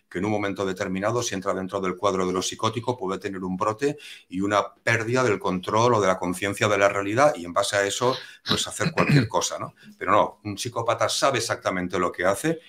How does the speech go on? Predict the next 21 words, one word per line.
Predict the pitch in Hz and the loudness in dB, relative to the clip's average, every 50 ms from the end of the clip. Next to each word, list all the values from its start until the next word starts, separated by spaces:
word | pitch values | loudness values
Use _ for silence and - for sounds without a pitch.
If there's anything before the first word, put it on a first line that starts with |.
| - - _ | -20 -18 _
y | - 87 90 | -6 -4 -2
no | 98 113 120 | 0 2 2
le | 117 | 2
importan | 104 98 92 113 120 117 - 113 92 | 0 -4 -4 -4 -4 -4 -2 -2 -2
las | 90 87 - | -2 -4 -6
consecuencias. | - 82 - - 82 - 90 85 80 - - 85 - - - _ _ _ _ _ | -8 -8 -8 -8 -8 -8 -10 -10 -10 -10 -14 -14 -14 -16 -18 _ _ _ _ _
Solo | - - 104 101 95 - | -8 -4 -2 -2 -4 -4
quiere | - - - 113 104 95 90 | -6 -6 -4 -4 -2 -2 -4
saciar | - 92 82 - - 95 90 85 | -4 -6 -6 -6 -6 -6 -6 -4
sus | - - 85 - | -6 -8 -12 -10
propios | - 95 87 - 92 87 92 | -8 -6 -4 -4 -4 -4 -4
deseos | 95 92 - 117 123 151 170 165 - - - _ _ _ _ _ _ | -4 -4 -2 0 0 0 0 -2 -4 -10 -14 _ _ _ _ _ _
y | - 104 | -12 -12
este | 110 - | -10 -8
es | 127 - | -6 -6
el | 120 | -4
su-, | 110 - 104 - - - | -4 -4 -4 -4 -6 -8
el | 104 | -8
sujeto | - - 101 - 147 147 - 87 | -6 -6 -4 -2 -2 -2 -4 -6
que | - 95 | -10 -10
tenemos, | - 90 87 87 82 82 82 80 - - - - | -8 -6 -6 -4 -4 -6 -6 -6 -8 -8 -10 -10